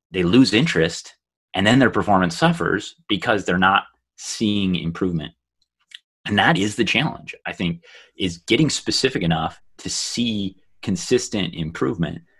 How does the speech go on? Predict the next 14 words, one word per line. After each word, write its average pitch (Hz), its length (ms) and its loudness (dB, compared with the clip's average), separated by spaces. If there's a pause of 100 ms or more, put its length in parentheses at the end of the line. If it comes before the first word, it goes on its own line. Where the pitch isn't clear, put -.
(140)
You 87 80 -2
know, 82 60 2
I, 90 260 2
I 92 80 -2
think 101 260 -2
back 90 260 4
to 95 80 -4
this 82 140 -2
winter 95 320 -2
when 90 140 2
we're 85 120 0
working 85 360 0
with, 82 220 -2 (400)
uh, 76 300 2